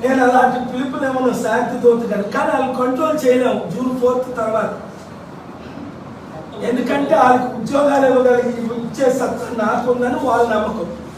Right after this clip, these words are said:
నేను ఇచ్చాను కాబట్టి ఏడు వందల కంపెనీలు హైదరాబాద్ తీసుకొచ్చాను. వాళ్ళు బిల్ క్లింటన్, బిల్ గేట్స్, చంద్రబాబు నాయుడు పరిచయం చేశాను కాబట్టి. నన్ను ఫేస్ చేయలేక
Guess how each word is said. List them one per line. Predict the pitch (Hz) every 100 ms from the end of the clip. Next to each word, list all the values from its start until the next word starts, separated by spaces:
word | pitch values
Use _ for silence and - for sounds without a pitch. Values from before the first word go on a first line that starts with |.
| - -
నేను | 294 294
ఇచ్చాను | 262 - 311 302
కాబట్టి | 262 254 247 - 285
ఏడు | 254 247
వందల | 240 233
కంపెనీలు | 226 220 233 277
హైదరాబాద్ | 233 233 233 233 247 -
తీసుకొచ్చాను. | 202 - 226 226 208
వాళ్ళు | 196 185 - - - - - - - - -
బిల్ | 196 254
క్లింటన్, | 254 262 262 262
బిల్ | 254 247 247
గేట్స్, | 240 240 269
చంద్రబాబు | 262 240 240 240 240 233
నాయుడు | 220 - -
పరిచయం | 311 262 247 233
చేశాను | 202 202 180
కాబట్టి. | 165 - - - - - - - - - - - - - - - - - - - - - - - - - 151 165 - 190
నన్ను | 220 233 214 -
ఫేస్ | 240 294 - 269
చేయలేక | 262 247 214 247 247